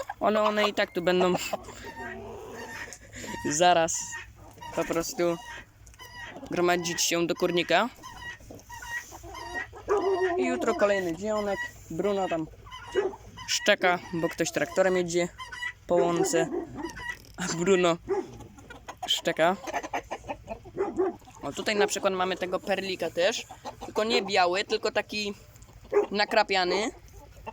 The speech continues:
Można powiedzieć, że rzębiaty. To jest już dorosły, doro-, dorosły, a nie dorośły, tylko dorosły. Pirat, kogut,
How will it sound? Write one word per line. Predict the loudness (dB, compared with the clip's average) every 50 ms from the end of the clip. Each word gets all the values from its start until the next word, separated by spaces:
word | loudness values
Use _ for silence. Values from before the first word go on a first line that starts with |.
| -16 -16 -16 -16 -16 -16 -18 -20 -20 -20 -20 -20 -20 -20 -20 -20 -20 -20 -20 -20 -20 -20 -18 -10 -6
Można | -6 -4 -4 -4
powiedzieć, | 0 2 2 2 2 2 0
że | 0 0 2
rzębiaty. | 2 0 2 4 4 4 4 4 4 4 4 4 4 2 0 0 -2 -4 -10 -14 -16 -18 -20 -20 -20 -20 -20 -20 -20 -20 -20 -20 -20 -20 -20 -20 -20 -8 -2
To | 0
jest | 2 2 2 0
już | 0 -2 -2 -2
dorosły, | 0 2 4 6 8 8 6 6 2 -2 -6 -8 0
doro-, | 4 4 6 8 6 6 4
dorosły, | 2 2 6 8 8 10 10 8 6 6 4 2 4 4 6 6
a | 6
nie | 4 4 6
dorośły, | 6 6 8 8 6 4 2 2 2 2 2 2 0 -4 -16 -14 -12 -8
tylko | -4 -2 0
dorosły. | 4 6 6 8 6 6 2 4 4 4 4 4 2 0 -2 -2 -4 -4 -4 -4 -4 -4 -8 -18 -20 -20 -20 -20 -20 -20 -20 -20 -20 -20 -20 -20 -20 -20 -20 -20 -20 -20 -20 -20 -16 -8 -2
Pirat, | 0 2 4 4 4 4 2 2
kogut, | 2 2 2 2 2 2 0 0 -2